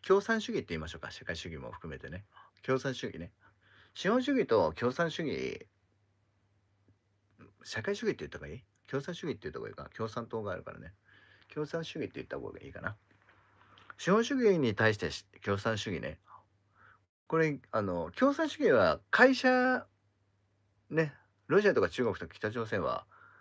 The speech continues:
会社の一つ一つを国が経営してるってことね。それに対して、まあ、に-、イギリスとか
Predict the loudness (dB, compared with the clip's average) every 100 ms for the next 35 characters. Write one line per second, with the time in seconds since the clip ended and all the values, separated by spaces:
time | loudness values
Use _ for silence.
0 | _ _ _ 2 4 4 2 2 2 2
1 | 0 0 -2 0 0 0 0 0 -2 0
2 | 0 2 2 2 2 6 6 6 2 -6
3 | -8 -10 -12 -20 -20 -20 _ _ _ 2
4 | 4 6 4 4 2 2 -2 -8 _ -2
5 | 0 -2 -6 -8 -10 _ _ _ _ _
6 | _ _ 0 2 2 -2 -2 0